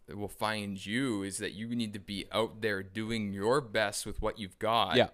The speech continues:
Speaker 1: And they then see the potential as knowing what they can do,
Speaker 2: Yeah.
Speaker 1: seeing what you're doing and going like, "Man, if we work together, we can take this to a whole nother level."
Speaker 2: Exactly.
Speaker 1: That's the type of team member that you wanna find, but you,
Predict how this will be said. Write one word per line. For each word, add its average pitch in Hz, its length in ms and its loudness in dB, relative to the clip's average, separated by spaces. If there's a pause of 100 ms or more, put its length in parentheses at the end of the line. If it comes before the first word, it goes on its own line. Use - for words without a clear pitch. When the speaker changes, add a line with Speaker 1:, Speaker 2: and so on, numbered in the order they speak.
(180)
Speaker 1:
And 104 460 0
they 117 500 0
then 110 300 0
see 107 680 -4
the 98 100 -8
potential 104 920 -2
as 95 220 -8
knowing 113 360 -2
what 95 200 -6
they 104 180 2
can 139 200 -4
do, 151 220 -6
Speaker 2:
Yeah. 120 140 -4 (220)
Speaker 1:
seeing 135 360 -4
what - 180 -2
you're 123 220 0
doing 104 420 2
and 98 80 -6
going 95 200 -4
like, 92 260 -12 (320)
"Man, 101 280 -8
if 90 160 -14
we 123 140 -2
work 110 300 0
together, 117 600 4 (580)
we 110 140 -4
can 98 360 -6 (100)
take 104 240 -4
this 92 200 -4
to 98 100 -2
a 87 80 -4
whole 98 340 0
nother 80 260 -6
level." 90 460 0
Speaker 2:
Exactly. 117 560 -4
Speaker 1:
That's 151 220 4
the 120 80 -2
type 107 240 2
of - 80 -16
team 104 280 -2
member 95 300 -2
that 82 120 -2
you 98 120 -4
wanna 92 280 -4
find, 90 520 -4
but 95 140 0
you, 107 200 -4